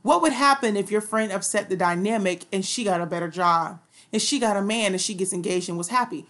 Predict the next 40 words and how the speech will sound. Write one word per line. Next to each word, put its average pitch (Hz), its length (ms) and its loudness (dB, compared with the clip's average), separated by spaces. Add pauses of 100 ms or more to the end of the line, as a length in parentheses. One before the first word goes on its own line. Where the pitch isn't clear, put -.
(160)
Would 233 200 -4
you 294 100 2
be 339 120 2
happy 277 260 2
for 294 140 -2
her, 320 280 -2
or 208 80 -2
would 196 160 -2
you 214 60 -6
be 190 120 -8
secretly 196 340 -6
comparing 180 480 -2
yourself - 280 -6
to - 60 -20
her? - 240 -18 (280)
And 320 100 2
that's 440 180 2
the 330 100 -4
reality. 254 560 2 (380)
That's 381 180 4
the 311 140 0
dark 226 420 0
side 180 560 2
of 196 180 -4
being 190 260 -2
a 180 80 -6
woman. 180 540 -6 (320)
And 240 120 2
so 247 200 2
when 240 140 2
I 240 120 2
saw 285 300 2
Jenna 214 440 0 (160)
talking 220 500 2
about 294 280 2
this, 311 340 0
I'm, 254 160 0
like, 247 240 -4 (160)
so 240 480 2
glad 196 500 -2